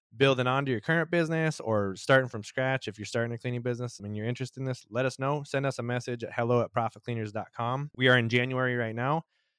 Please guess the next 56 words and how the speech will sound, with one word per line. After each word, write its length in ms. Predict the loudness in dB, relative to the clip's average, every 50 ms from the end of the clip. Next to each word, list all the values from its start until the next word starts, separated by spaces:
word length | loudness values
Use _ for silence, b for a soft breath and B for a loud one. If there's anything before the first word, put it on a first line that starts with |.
| _ _ _ -6
but 120 | -6 -4
we 240 | -4 -2 0 0 2
are 440 | 2 2 0 0 0 0 -2 -4 -6
in 160 | -4 -4 -4 -4
full, 400 | 0 2 4 4 4 2 2 -2
like, 160 | -4 -6 -6
swing. 280 | -6 -4 -2 -2 -2
We're 120 | -2 -6 -4
getting 220 | -4 -6 -4 -4
this 260 | -6 -6 -6 -8 -8
launch 340 | -4 -4 -2 -2 -4 -6 -6 -6
going. 320 | -4 -4 -2 -4 -6 -10 _ _ _ _ _ _ _
Contact 420 | 4 4 4 6 4 2 2 2
us 140 | -2 -4 0
now 220 | 0 2 2 2
because 260 | 2 0 -4 -4 -4 0
we're 140 | 0 2
literally, 400 | 4 4 4 4 4 4 4 2
like, 160 | 0 0 -2 -6
a 60 | -6
week 260 | -2 -2 -4 -2 0
out 300 | 0 0 0 -2 -4 -6
from 300 | -8 -8 -8 -8 -12 -8 -4
onboarding 460 | -4 -2 0 2 2 2 2 0 -2
people 280 | -4 -6 -4 -4 -6 -6
into 140 | -6 -6
the 60 | -6 -6
new 140 | -6 -6 -4
program 500 | -2 -2 -2 -2 -2 -4 -6 -6 -6 -6
and 80 | -6
getting 160 | -6 -6 -6 -6
everything 300 | -8 -10 -10 -12 -8 -6
going. 260 | -6 -6 -6 -8 -10
So 260 | -10 -10 -10 -10 -12 _ _ _ _ _ _ _ _ _
message 360 | 2 2 2 2 0 2 2
us 180 | 2 2 2 0
if 140 | -2 -2
you're 80 | -2 -6
interested. 400 | -6 -6 -6 -10 -6 -6 -6 -6
We'll 100 | -6 -8
put 280 | -6 -6 -6 -6 -4 -6
you 60 | -4
on 120 | -4 -4
the 80 | -6 -6
list. 340 | -4 -2 -2 -2 -4 -8 -14
Just 220 | -14 -14 -10 -4
get 100 | -2 -2
excited 460 | -2 -2 -2 0 0 2 0 0 -6
'cause 160 | -10 -18 -20
it's 100 | -20 -16
gonna 180 | -12 -10 -10 -8
be 120 | -8 -8
a 80 | -8 -8
huge, 460 | -10 -12 -8 -4 0 0 0 0 -2
amazing 480 | -4 -6 -4 -6 -6 -6 -6 -8 -8 -10
year. 420 | -8 -4 -2 -2 0 0 -2 -4